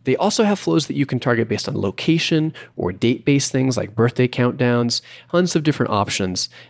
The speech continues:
as well as, of course, their new lifetime value calculation, which is kind of a game changer in email. Pretty cool stuff. So if you're not using them, you can get started for free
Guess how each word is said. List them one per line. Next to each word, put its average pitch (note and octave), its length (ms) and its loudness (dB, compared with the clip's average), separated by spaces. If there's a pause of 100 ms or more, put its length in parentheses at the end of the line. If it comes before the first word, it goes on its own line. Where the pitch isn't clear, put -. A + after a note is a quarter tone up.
as G2+ 160 -2
well B2 300 4
as, G#2 140 0
of F#2+ 100 -8
course, F#2 280 -2
their A2 120 -2
new G#2 160 2
lifetime G2 540 0
value F#2+ 540 0
calculation, G2 840 -2
which E2+ 180 -4
is F#2+ 100 -6
kind A#3 160 0
of B3+ 60 0
a C#3 60 2
game G#2+ 300 -2
changer F2+ 360 -2
in F2 180 -4
email. F2 540 -6
Pretty F#2 180 -4
cool F#2+ 200 -10
stuff. - 260 -8
So G#2+ 300 0
if A#2+ 120 -10
you're B2+ 100 0
not D3+ 160 2
using C#3 240 2
them, B2 120 2
you A2+ 140 -2
can A2+ 100 0
get C3+ 100 0
started A#2 300 0
for G#2+ 80 -2
free A2 480 2